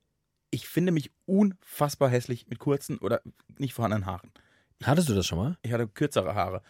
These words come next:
Speaker 1: und ich habe jemanden in meiner Familie, in meinem nächsten Umfeld, der sehr viel Ahnung von Haaren hat. Und diese Person sagt mir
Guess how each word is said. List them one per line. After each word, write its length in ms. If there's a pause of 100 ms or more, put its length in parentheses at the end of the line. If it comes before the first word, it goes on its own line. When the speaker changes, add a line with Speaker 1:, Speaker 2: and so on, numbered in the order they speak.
(140)
Speaker 1:
und 140
ich 100
habe 120 (100)
jemanden 300
in 40
meiner 160
Familie, 340
in 60
meinem 200
nächsten 260
Umfeld, 260
der 60
sehr 100
viel 100
Ahnung 260
von 140
Haaren 200
hat. 300 (600)
Und 200
diese 160
Person 460 (360)
sagt 320
mir 280